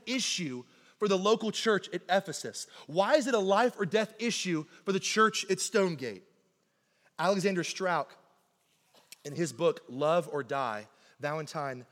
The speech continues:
recommended this book to me. It's phenomenal. In his book, Love or Die, he makes several biblical assertions about why love is so important. First, Jesus taught the greatest <laughs> commandment is to love God completely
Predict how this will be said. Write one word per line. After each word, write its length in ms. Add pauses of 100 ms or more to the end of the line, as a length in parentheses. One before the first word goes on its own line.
(380)
recommended 380
this 120
book 200
to 80
me. 100
It's 140
phenomenal. 680 (480)
In 80
his 160
book, 220
Love 200
or 80
Die, 280
he 120
makes 280
several 360
biblical 460
assertions 580 (160)
about 340
why 240
love 480
is 160
so 200
important. 460 (400)
First, 440 (400)
Jesus 400
taught 320 (460)
the 80
greatest 360
<laughs> 20
commandment 500
is 100
to 100
love 300
God 240
completely 520